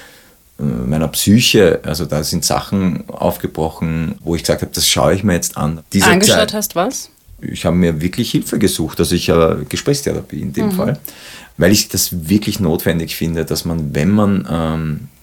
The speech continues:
Speaker 1: Themen hat, dass man einfach jemanden sucht, jemanden Professionellen sucht, der einem manchmal Feedback geben kann, helfen kann,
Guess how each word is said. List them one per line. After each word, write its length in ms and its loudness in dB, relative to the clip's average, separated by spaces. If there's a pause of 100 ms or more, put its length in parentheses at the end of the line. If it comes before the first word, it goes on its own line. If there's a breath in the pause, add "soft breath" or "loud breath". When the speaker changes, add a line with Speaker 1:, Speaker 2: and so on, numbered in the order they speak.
Speaker 1:
Themen 380 2
hat, 320 -8 (680 soft breath)
dass 240 4
man 520 2 (180)
einfach 560 -2
jemanden 460 2
sucht, 300 -4
jemanden 240 -2
Professionellen 560 -6
sucht, 380 -6
der 180 -2
einem 260 0
manchmal 440 -2 (560 soft breath)
Feedback 460 -4
geben 280 -6
kann, 560 -8
helfen 480 0
kann, 400 -6